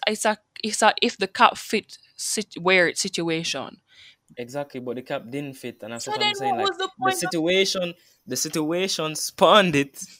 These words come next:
Speaker 2: but, all right, it's the same way around. If the cap doesn't fit, if, if, if Noname isn't the person that's viewing herself holier than somebody because she's woke and not,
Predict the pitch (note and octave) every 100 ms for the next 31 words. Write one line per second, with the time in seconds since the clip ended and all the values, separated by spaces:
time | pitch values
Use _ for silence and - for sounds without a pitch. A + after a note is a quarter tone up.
0 | _ _ _ - D3 C#3 - _ _ _
1 | C#3 C3 G#2 - - _ _ _ _ -
2 | - D3+ G3+ G3 F#3 D#3 D3 D3 A#2+ A#2+
3 | A2 F#2+ - _ _ _ _ _ - A#3
4 | A#3 - - _ _ A2 B2 A#2+ F3 E3+
5 | C#3+ D3+ D3 A#2+ B2 G2+ A#2+ - C#3 C#3+
6 | - - D3 D#3+ E3 E3 D#3 D3+ A2 C#3
7 | C#3 C3+ - C3 B2+ B2 A#2+ _ _ -
8 | A2+ - - _ _ _ _ _ _ A2+
9 | D3+ D3 C#3+ C3 B2+ - C#3 C3 A#2+ A2+
10 | A2+ A2 G#2 G2 G2+ A#2+ G#2+ - A#2 G#2
11 | G#2 G2+ G2 G2 G2+ G#2 -